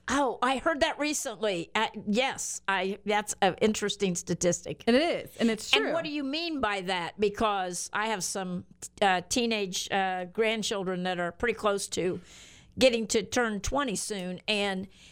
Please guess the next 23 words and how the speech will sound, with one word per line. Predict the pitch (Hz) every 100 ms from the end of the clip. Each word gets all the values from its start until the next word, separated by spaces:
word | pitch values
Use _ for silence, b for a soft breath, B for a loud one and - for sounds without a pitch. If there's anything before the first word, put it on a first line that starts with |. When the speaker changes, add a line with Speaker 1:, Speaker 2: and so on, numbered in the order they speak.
| B B
Speaker 1:
yet | 202 269 254 - - - -
at | 349 349
that | 302 285
age, | 320 330 214
they | 190 233 294
think | 262 - 370 466 392
they're | 254 262 226
just | 190 277 262 247 - - 226
adults | 202 202 240 311 320 277
and | 240
they're | 226 220
fine. | - 285 302 311
They | 262
turned | 208 254 240
eighteen, | 226 202 - 311 311 302 294
everything's | 240 233 240 208 196
cool, | - 302 302 285
I | 262 226
can | 220 196
do | 254
all | 254 233
this. | 262 277 277 -
And | 208 180